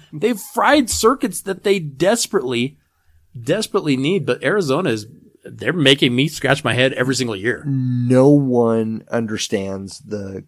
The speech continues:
Speaker 1: Cliff Kingsbury hire.
Speaker 2: That was bizarre.
Speaker 1: Yeah.
Speaker 2: That was
Speaker 1: And
Speaker 2: really weird.
Speaker 1: And, and, you know, I, I've always kind of been, kept my eye in Arizona m-, more so than, you know, maybe other teams. I don't know why, but it, they, they get close.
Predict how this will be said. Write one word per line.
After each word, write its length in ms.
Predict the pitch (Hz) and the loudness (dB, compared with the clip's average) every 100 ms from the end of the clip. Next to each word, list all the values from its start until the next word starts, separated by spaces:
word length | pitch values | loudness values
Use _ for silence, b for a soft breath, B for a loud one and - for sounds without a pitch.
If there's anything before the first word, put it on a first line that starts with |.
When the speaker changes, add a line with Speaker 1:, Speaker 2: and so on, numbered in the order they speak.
| _ | _
Speaker 1:
Cliff 380 | 104 92 _ _ _ _ | -12 -12 _ _ _ _
Kingsbury 600 | - 92 87 135 123 113 _ - | -14 -12 -12 -12 -14 -18 _ -14
hire. 200 | 95 90 | -10 -6
Speaker 2:
That 180 | 196 | -8
was 240 | 123 - - - | -8 -12 -14 -16
bizarre. 440 | 113 104 87 82 _ _ | -14 -12 -12 -14 _ _
Speaker 1:
Yeah. 220 | - 98 - _ _ _ _ | -10 -10 -10 _ _ _ _
Speaker 2:
That 60 | 107 | -6
was 80 | 101 | -4
Speaker 1:
And 120 | 98 | -6
Speaker 2:
really 160 | 98 90 | -8 -10
weird. 240 | 87 85 | -10 -4
Speaker 1:
And, 200 | 147 147 | -4 -2
and, 340 | - 156 151 | -4 -4 -4
you 160 | 147 185 | -6 -2
know, 320 | 175 165 151 | 0 0 -4
I, 140 | 143 156 - | -8 -10 -6
I've 180 | 160 190 | -2 0
always 280 | 208 185 147 | 0 0 -4
kind 220 | 170 156 | -4 -4
of 120 | 151 | -4
been, 500 | 131 131 131 131 120 _ _ _ | -2 -2 -4 -8 -12 _ _ _
kept 180 | - 160 | -6 -4
my 200 | 135 123 | 0 0
eye 160 | 110 113 | 0 0
in 180 | 117 107 | -2 -4
Arizona 540 | 107 98 110 104 104 101 | -6 -4 -4 -4 -6 -8
m-, 200 | 113 110 | -14 -14
more 440 | 127 131 113 117 120 | -12 -10 -8 -6 -6
so 300 | - 120 110 | -4 -4 -4
than, 400 | 110 104 101 101 | -6 -8 -10 -12
you 120 | 113 | -10
know, 120 | 104 | -8
maybe 320 | 101 104 107 107 | -8 -8 -6 -6
other 180 | 110 | -6
teams. 480 | 107 110 98 95 - _ _ _ - | -8 -8 -10 -12 -16 _ _ _ -8
I 100 | 117 | -8
don't 160 | 90 | -8
know 80 | 139 | -12
why, 240 | 143 107 | -8 -6
but 280 | 101 113 107 - | -6 -6 -8 -12
it, 200 | - 62 - - - _ _ _ 135 | -12 -12 -12 -20 -20 _ _ _ -8
they, 160 | 147 - | -8 -4
they 140 | 156 | -4
get 420 | 147 - 202 - - | -4 -4 -4 -6 -14
close. 720 | - 98 104 143 156 - | -12 -8 -4 -4 -4 -10